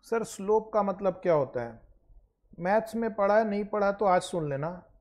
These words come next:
Change in Y axis, शॉर्ट में लिख रहा हूँ मैं, upon change in X axis। और इसका मतलब है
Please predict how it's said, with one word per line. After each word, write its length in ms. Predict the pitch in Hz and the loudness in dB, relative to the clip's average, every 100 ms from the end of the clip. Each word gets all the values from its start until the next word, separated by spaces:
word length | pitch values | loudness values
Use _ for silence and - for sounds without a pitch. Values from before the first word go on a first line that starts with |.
| _ _ - _ _ _ _ _ - | _ _ -20 _ _ _ _ _ -8
Change 480 | 214 226 254 247 - 202 | -2 0 0 -4 -8 -4
in 120 | 226 220 | -2 2
Y 160 | 196 196 208 196 | 4 4 4 0
axis, 360 | 165 - 139 120 - _ _ _ _ | -2 -6 -6 -6 -16 _ _ _ _
शॉर्ट 300 | - 190 202 | 0 0 2
में 120 | 208 | -2
लिख 160 | 208 170 | -2 0
रहा 140 | 147 | 0
हूँ 140 | 131 110 | -2 -8
मैं, 140 | 107 - _ _ _ _ _ _ _ _ - | -14 -20 _ _ _ _ _ _ _ _ -6
upon 480 | 165 196 190 160 196 - - _ - _ - - _ _ _ _ _ - - | -2 2 2 2 -2 -12 -20 _ -20 _ -20 -20 _ _ _ _ _ -18 -4
change 300 | 190 196 190 214 | -2 0 0 -2
in 80 | 214 185 | -2 -6
X 200 | 180 - 165 | -6 -2 -2
axis। 380 | - - 120 - - _ - _ _ _ _ _ _ _ _ _ _ _ _ _ _ - | -4 -10 -10 -12 -20 _ -20 _ _ _ _ _ _ _ _ _ _ _ _ _ _ -8
और 120 | 202 | -4
इसका 260 | 208 - 240 | -4 -2 -2
मतलब 400 | 220 214 247 226 | -2 -2 0 4
है 240 | 208 165 | 4 2